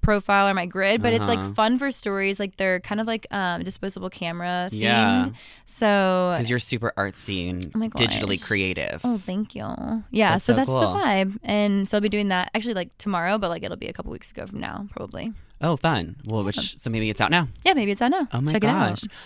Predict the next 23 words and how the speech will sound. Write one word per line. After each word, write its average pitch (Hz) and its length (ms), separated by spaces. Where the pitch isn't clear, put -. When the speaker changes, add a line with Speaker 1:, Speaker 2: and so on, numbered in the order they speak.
Speaker 2:
Well, 147 260
thank 147 220
you 214 120
so 147 400
much 135 500
for 123 500
coming 139 360
on 117 340
and 120 180
chatting 117 440
with 117 200
me. 104 380
Speaker 1:
Of 170 220
course. - 440
Speaker 2:
This - 180
has 135 80
been, 131 260
like, 123 160
so 135 200
easy, 120 340
so 120 160
fun. 101 420
Like, 95 380